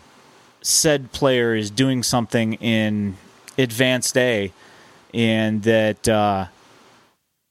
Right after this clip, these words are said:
you know, he's building up to something and he's gonna be a really good player one day. Even if it's a delusion of grandeur and it never ends up happening,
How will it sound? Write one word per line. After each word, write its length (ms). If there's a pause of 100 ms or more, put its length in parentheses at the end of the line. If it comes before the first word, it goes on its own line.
(500)
you 100
know, 120
he's 200
building 460
up 120
to 120
something 400
and 100
he's 180
gonna 180
be 120
a 60
really 240
good 180
player 300
one 160
day. 200
Even 300
if 140
it's 120
a 60
delusion 460
of 80
grandeur 400
and 100
it 100
never 360
ends 180
up 140
happening, 480